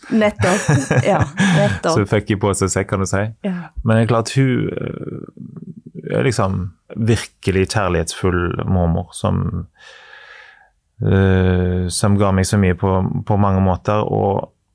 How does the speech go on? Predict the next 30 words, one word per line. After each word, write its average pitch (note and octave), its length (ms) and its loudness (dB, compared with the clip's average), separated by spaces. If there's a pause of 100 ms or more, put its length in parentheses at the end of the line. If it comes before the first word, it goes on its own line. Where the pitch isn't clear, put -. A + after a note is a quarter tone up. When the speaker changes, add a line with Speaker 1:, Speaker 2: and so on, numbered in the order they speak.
(300)
Speaker 2:
hun A2 240 2
så A2 240 2 (200)
jo A#2 120 2
hvor G#2+ 200 0
det G#2 100 2
gikk - 320 -4
med G#2 140 4
meg F#2+ 160 2
og G2 100 2
musikken, G2+ 420 -2
altså G#2 200 -2
hun - 60 -6
så G2+ 180 0 (120)
hvordan F#2+ 360 -2 (280)
musikken G2+ 480 -2
tok - 280 -4
plass, - 520 -8
og - 120 0
jeg G2+ 120 0
husker - 380 -6
hun - 100 -6
sa F#2+ 300 -4
at, - 140 -12
eh, F#2 100 -4 (840)
den G2 120 0
plassen F#2+ 320 -2
som G2+ 160 2
trua F2+ 480 0
skal F#2 240 -4
ha, A#2 140 2